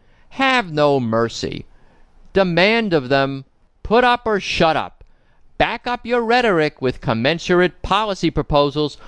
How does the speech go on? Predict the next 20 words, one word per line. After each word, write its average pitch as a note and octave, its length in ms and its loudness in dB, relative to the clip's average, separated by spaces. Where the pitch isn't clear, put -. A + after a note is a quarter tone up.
or G3+ 160 4
else B3+ 240 0
admit A#3+ 480 2
you're G#3+ 200 2
a B3 100 2
fraud A3+ 680 4
and D#3+ 120 2
a E3+ 100 2
liar, E3+ 580 0
scaremongering C#3 1160 0
for A#2+ 180 0
no B2+ 300 2
reason G#3 500 -2
other C#3 240 0
than C3+ 160 -2
your C3 180 0
own F#3+ 240 2
lust G3 400 -2
for G#3+ 160 0
power, G3 640 -2